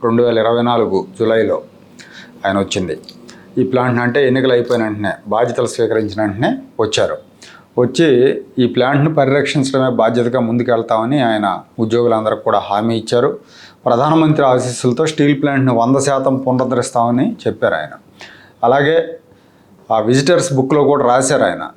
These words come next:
విశాఖ స్టీల్ ప్లాంట్ మూతపడే ప్రసక్తి లేదని రాసి సంతకం పెట్టారు. రెండు వేల ఇరవై ఐదు జనవరిలో విశాఖ స్టీల్ ప్లాంట్ని పునరుద్ధరించడానికి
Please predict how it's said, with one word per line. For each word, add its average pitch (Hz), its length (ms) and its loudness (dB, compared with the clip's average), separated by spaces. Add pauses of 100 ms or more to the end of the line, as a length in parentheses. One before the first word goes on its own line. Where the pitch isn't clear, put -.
విశాఖ 135 340 -2
స్టీల్ 131 360 0
ప్లాంట్ 120 280 -2
మూతపడే 120 420 0
ప్రసక్తి 117 480 -4
లేదని 113 300 0
రాసి 123 300 -2
సంతకం 117 380 -4
పెట్టారు. - 340 -8 (260)
రెండు 147 220 4
వేల 165 180 4
ఇరవై 143 260 2
ఐదు 135 360 2
జనవరిలో 131 720 2 (180)
విశాఖ 139 300 0
స్టీల్ 123 400 0
ప్లాంట్ని 120 320 0
పునరుద్ధరించడానికి 117 1300 0